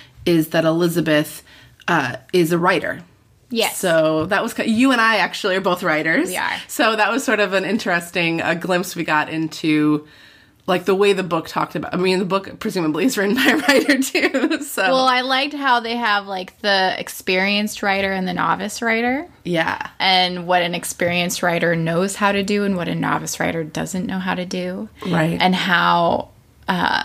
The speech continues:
Speaker 2: their interaction with each other, I thought was another interesting, uh, dynamic between the two of them.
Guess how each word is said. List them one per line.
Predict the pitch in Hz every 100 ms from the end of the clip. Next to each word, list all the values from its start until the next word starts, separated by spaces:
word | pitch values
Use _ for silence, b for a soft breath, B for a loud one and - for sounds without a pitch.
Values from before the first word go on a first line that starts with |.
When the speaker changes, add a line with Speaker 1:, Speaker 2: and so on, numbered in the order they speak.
| - - _ _ -
Speaker 2:
their | 190 165
interaction | 165 156 147 - -
with | - -
each | - -
other, | - - - 202 214
I | 180
thought | 180 -
was | -
another | - - 160 - -
interesting, | - - - - - - - - 170 B B B B B
uh, | - 175 160
dynamic | 180 175 170 165 123
between | - - -
the | -
two | - -
of | -
them. | - 55 55